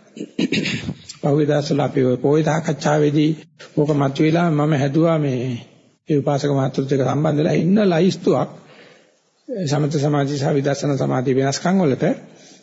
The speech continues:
අ, සමත සමාධිය සඳහා ගන්න අරමුණ සම්මුති අරමුණක්, විපස්සනා සමාධිය සඳහා ගන්නේ අත්දැකිය හැකි අරමුණක්.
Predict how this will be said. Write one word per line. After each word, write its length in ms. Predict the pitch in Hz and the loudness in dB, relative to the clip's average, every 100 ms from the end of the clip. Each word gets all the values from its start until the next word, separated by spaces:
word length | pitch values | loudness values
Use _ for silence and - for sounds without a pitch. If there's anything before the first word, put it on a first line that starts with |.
| - | -4
අ, 120 | 165 147 | 0 0
සමත 320 | 156 151 170 170 | 0 0 0 0
සමාධිය 460 | 160 190 185 180 165 | 2 2 2 2 2
සඳහා 320 | 185 180 175 | 2 2 2
ගන්න 240 | 175 175 175 | 2 0 0
අරමුණ 440 | 131 143 165 190 202 | 0 0 2 2 2
සම්මුති 460 | 160 143 156 156 | 0 0 0 2
අරමුණක්, 440 | 147 151 120 135 196 - - _ - - - | 2 2 0 -2 -4 -10 -20 _ -20 -14 -2
විපස්සනා 480 | 151 170 165 190 | 0 2 2 2
සමාධිය 400 | 170 190 180 180 | 2 2 2 2
සඳහා 280 | 156 175 160 | 2 2 2
ගන්නේ 440 | 139 139 160 202 208 | 0 0 2 2 2
අත්දැකිය 500 | 147 151 175 196 185 | 0 0 0 2 2
හැකි 320 | 139 - 151 | 0 0 -2
අරමුණක්. 400 | 101 95 98 | -2 -6 -10